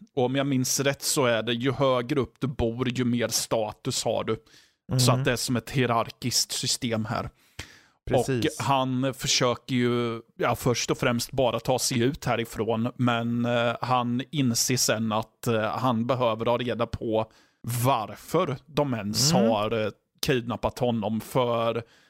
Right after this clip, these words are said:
Speaker 1: han börjar höra någonting om någon som heter Overman. Och då, eh, blir han lite så här att, "Vem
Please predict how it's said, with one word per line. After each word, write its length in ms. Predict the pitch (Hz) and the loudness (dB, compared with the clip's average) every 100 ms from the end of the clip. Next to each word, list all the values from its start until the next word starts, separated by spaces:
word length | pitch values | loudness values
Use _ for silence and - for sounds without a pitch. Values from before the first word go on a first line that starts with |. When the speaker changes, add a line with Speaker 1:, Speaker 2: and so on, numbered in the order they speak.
| _ | _
Speaker 1:
han 200 | - 131 | -2 0
börjar 240 | 127 135 135 | 2 2 2
höra 360 | 151 151 127 | 2 2 2
någonting 800 | 135 135 123 123 - 120 117 113 | 0 0 0 -2 -2 0 2 2
om 200 | 117 120 | 2 2
någon 260 | 117 117 113 | 2 2 0
som 200 | - 135 | -2 0
heter 280 | 120 - 131 - | 0 -2 -4 0
Overman. 920 | 127 113 110 120 117 131 160 196 214 - _ _ _ | 0 0 -2 0 2 0 2 0 0 -6 _ _ _
Och 100 | - | -6
då, 400 | 117 120 120 117 | -2 0 0 0
eh, 480 | 117 113 117 123 143 | 2 0 0 -2 -6
blir 320 | - 160 131 120 | -8 -4 -2 0
han 160 | 123 | 0
lite 220 | 127 123 | 0 -2
så 140 | 117 110 | -2 -2
här 100 | 98 | -2
att, 200 | 104 - | -4 -4
"Vem 240 | 123 127 | -2 -2